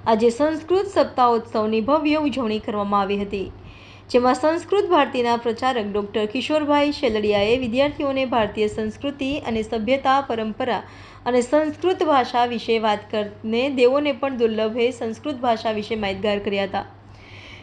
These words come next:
સંસ્કૃત ભારતી એ નોન પ્રોફિટ ઓર્ગેનાઇઝેશન છે, જે વિશ્વના સાડત્રીસ દેશોમાં સંસ્કૃત ભાષાનો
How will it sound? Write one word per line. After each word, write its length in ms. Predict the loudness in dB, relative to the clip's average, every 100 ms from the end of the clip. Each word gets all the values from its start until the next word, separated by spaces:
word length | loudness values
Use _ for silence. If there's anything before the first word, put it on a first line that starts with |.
| 2
સંસ્કૃત 500 | 4 4 2 0 4
ભારતી 380 | 4 4 0 2
એ 80 | 2 2
નોન 340 | 2 2 0
પ્રોફિટ 480 | 2 2 2 -2 0
ઓર્ગેનાઇઝેશન 880 | 0 0 0 0 0 -2 -4 -4 -2
છે, 180 | 0 0 2
જે 140 | 0
વિશ્વના 420 | 0 -4 -2 0 0
સાડત્રીસ 520 | 2 2 2 -2 -2 2
દેશોમાં 580 | 2 0 2 2 2 0
સંસ્કૃત 440 | -4 -2 -2 0
ભાષાનો 540 | 4 4 4 0 2